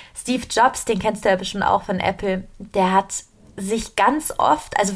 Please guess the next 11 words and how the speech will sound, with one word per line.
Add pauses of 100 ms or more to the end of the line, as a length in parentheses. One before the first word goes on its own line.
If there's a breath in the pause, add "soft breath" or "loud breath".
wahrscheinlich
hast
du
ihn
auch
nie
in
einer
anderen
Farbe
als